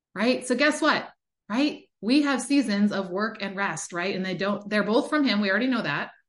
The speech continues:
right? But God says it's, we have to discern what it's time for. Is this time to work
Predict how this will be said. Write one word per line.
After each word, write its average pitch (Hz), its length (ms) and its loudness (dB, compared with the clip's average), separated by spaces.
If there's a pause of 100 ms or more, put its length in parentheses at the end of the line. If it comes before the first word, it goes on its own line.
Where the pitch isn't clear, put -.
right? 214 360 -2 (220)
But 185 140 -6
God 240 300 2
says 185 340 0
it's, 185 220 -8
we 220 160 -4
have 269 140 -2
to 208 60 -10
discern 202 800 -2 (200)
what 214 240 0
it's 240 200 0
time 185 300 -8
for. 127 360 -10 (460)
Is 196 200 -2
this 247 280 2
time 233 300 0
to 202 100 -2
work 294 400 -2